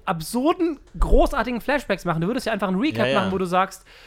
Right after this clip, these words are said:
Speaker 1: hier, äh, Waldszene, hat Charlotte kennengelernt, zack, jetzt geht die Folge los. Aber die erzählen die gesamte Kennenlerngeschichte ja.
Speaker 2: Ja. Ich möchte ein neues Thema aufmachen. Und zwar, ich glaub, das wird uns jetzt noch länger beschäftigen, weil, wie gesagt, der Hintergrund rückt für mich immer mehr in den Vordergrund.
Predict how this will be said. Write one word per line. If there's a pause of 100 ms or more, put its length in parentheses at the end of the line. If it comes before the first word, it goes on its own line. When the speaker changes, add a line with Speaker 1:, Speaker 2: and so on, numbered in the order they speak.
Speaker 1:
hier,
äh,
Waldszene,
hat
Charlotte
kennengelernt,
zack,
jetzt
geht
die
Folge
los.
Aber
die
erzählen
die
gesamte
Kennenlerngeschichte
ja. (500)
Speaker 2:
Ja. (1040)
Ich
möchte
ein
neues
Thema
aufmachen. (480)
Und
zwar,
ich
glaub,
das
wird
uns
jetzt
noch
länger
beschäftigen,
weil,
wie
gesagt,
der
Hintergrund
rückt
für
mich
immer
mehr
in
den
Vordergrund.